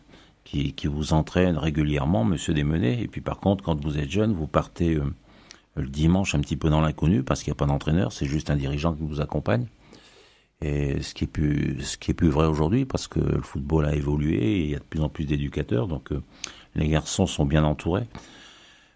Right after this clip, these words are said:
Mais c'est, ça nous a pas empêché, encore une fois, par rapport à,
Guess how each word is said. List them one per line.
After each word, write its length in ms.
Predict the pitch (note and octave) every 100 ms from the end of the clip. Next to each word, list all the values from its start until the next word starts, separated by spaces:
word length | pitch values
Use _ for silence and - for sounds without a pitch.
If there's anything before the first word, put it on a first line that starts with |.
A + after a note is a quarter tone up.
| _ F2
Mais 80 |
c'est, 800 | D2+ - D#2+ D2 C#2 C#2 C#2+ C#2+ C#2
ça 400 | - - - D2+
nous 220 | D2+ D2+
a 60 |
pas 120 | D2 D#2
empêché, 400 | D2+ D2 - E2
encore 220 | C#2+ D2
une 100 | C#2+
fois, 260 | - F2
par 180 | - C#2
rapport 400 | C2+ C2 E2 D2
à, 380 | C2+ B1+ B1 C2+